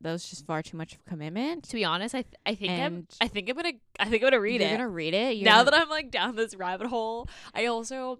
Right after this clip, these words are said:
Speaker 1: It's just, I don't think my mental health could take that. <laughs>
Speaker 2: for, so first of all, I started looking for,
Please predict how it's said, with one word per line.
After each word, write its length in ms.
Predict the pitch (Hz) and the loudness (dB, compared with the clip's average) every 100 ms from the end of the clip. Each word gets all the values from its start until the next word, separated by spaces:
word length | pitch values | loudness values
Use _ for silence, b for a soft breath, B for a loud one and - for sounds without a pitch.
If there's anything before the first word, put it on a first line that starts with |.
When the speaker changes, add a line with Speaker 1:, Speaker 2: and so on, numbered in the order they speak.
| - | 0
Speaker 1:
It's 320 | 233 226 233 | 2 2 -4
just, 560 | 254 285 277 - - - - | -2 0 -2 -6 -12 -8 -2
I 80 | |
don't 140 | 196 247 | 0 0
think 120 | 262 | -2
my 80 | 202 | -2
mental 240 | 160 165 | -4 -8
health 240 | 160 123 151 | -12 -16 -18
could 100 | - | -18
take 220 | - - | -20 -16
that. 220 | - - - | -16 -10 -6
<laughs> 280 | 196 208 226 | -6 -6 -4
Speaker 2:
for, 380 | 220 214 214 - | -2 -2 -4 -6
so 220 | 220 226 | -4 -2
first 300 | 208 214 202 | -2 -4 -6
of 60 | 175 | -6
all, 260 | 147 151 - _ - | -6 -6 -8 _ -6
I 380 | 175 180 190 202 | -2 -2 -2 -6
started 260 | 208 196 | -10 -10
looking 320 | 175 175 175 | -12 -10 -12
for, 440 | 175 175 165 160 | -14 -14 -12 -12